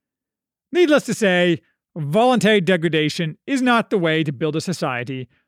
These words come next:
that is going any place good, though almost nobody dares to say so. Another cultural lesson, with historical aspects,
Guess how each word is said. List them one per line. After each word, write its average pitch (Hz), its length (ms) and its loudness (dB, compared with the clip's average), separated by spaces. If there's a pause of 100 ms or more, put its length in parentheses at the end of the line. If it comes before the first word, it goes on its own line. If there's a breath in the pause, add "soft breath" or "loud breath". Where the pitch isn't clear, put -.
(100)
that 254 100 2
is 214 140 4
going 170 360 0
any 156 200 -6
place 139 360 -8
good, 143 260 -4 (460)
though 247 120 0
almost 220 320 2
nobody 147 360 -2
dares 135 320 -4
to - 80 -12
say 208 220 2
so. 123 200 -6 (2000)
Another 330 340 2
cultural 185 440 -2
lesson, 160 460 -8 (100)
with 196 120 -4
historical 214 560 2
aspects, - 640 -12